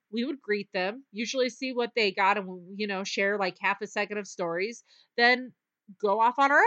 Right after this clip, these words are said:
own. And it was wonderful. So for the first three hours, we get to explore and investigate the third, fourth, and fifth floors of Waverly. So now that you know some of the history,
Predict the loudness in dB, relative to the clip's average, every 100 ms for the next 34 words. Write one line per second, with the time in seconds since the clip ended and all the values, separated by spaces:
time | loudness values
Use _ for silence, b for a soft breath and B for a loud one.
0 | 4 2 -2 -2 -2 0 -2 2 2 2
1 | -4 -8 -12 _ _ -4 2 4 4 0
2 | B B B -10 -6 -4 -6 -2 2 2
3 | 2 -8 -8 -4 2 2 2 0 -2 -4
4 | -8 -12 -10 -4 -4 -2 -6 -6 -10 -2
5 | 0 0 0 -4 -8 -8 -6 -6 -4 -8
6 | -2 0 0 -2 -4 -4 -10 -8 -10 -8
7 | -4 -2 -2 -4 -14 -6 -2 -2 -2 -12
8 | -14 _ b b b -18 2 4 4 2
9 | 0 -4 -12 -4 0 2 0 -2 -6 -6
10 | -4 -2 -2 -4 -4 -4 -4 -6 -6 -8
11 | -10 -10 -8 -6 -8